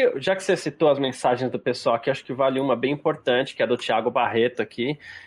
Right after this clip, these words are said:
que ele falou assim, nessa questão da linha amarela que o Verstappen cruzou, a fia nessa temporada não tinha instituído uma espécie de var pra poder aplicar as punições, então o pessoal ia checar exatamente os vídeos e tudo mais.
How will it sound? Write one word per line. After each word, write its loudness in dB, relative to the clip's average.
que -8
ele -2
falou 0
assim, 2
nessa 2
questão 0
da 2
linha 2
amarela 2
que -10
o -2
Verstappen 0
cruzou, 2
a 0
fia 2
nessa 0
temporada 2
não 2
tinha 0
instituído 0
uma 2
espécie -2
de -4
var 0
pra -2
poder 0
aplicar 0
as -6
punições, -2
então -10
o -18
pessoal 0
ia 2
checar -2
exatamente 0
os -6
vídeos -2
e -2
tudo -4
mais. 0